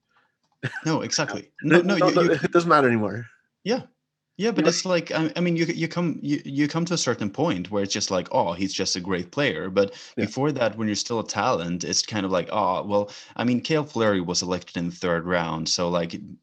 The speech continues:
Speaker 2: we don't care about the fact that he recently turned twenty-two, but just
Speaker 1: Yeah.
Speaker 2: like, "Oh, is he really better than a former first rounder in Noah Juulsen?"
Speaker 1: <laughs>
Speaker 2: Uh, yeah.
Speaker 1: Yeah, no, e-, exactly. It's,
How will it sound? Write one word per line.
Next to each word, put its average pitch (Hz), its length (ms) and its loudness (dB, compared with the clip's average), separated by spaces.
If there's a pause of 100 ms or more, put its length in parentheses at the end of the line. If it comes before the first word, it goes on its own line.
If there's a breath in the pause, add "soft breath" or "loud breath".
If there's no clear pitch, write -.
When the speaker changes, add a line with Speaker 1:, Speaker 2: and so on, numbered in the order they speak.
(220 soft breath)
Speaker 2:
we 123 120 0
don't 135 140 2
care 117 180 0
about 92 220 0
the - 80 -16
fact 87 240 -4
that 87 140 -2
he 92 120 -4
recently 90 640 -2
turned 87 260 -6
twenty-two, 87 680 -4
but 85 140 -4
just - 200 -4
Speaker 1:
Yeah. 90 80 -4
Speaker 2:
like, 85 160 -4
"Oh, 101 240 -2
is - 120 -4
he 123 120 -2
really 107 320 -2
better 104 320 -2
than 98 240 -2
a 87 80 -8
former 98 260 -4
first 95 300 -6
rounder 104 260 -2
in 104 80 -2
Noah 107 220 -2
Juulsen?" 110 580 -6
Speaker 1:
<laughs> - 0 -
Speaker 2:
Uh, 101 540 -10 (560 loud breath)
yeah. - 100 -4
Speaker 1:
Yeah, 98 240 0
no, 101 200 2
e-, 98 100 -2
exactly. 110 540 -2
It's, 110 240 0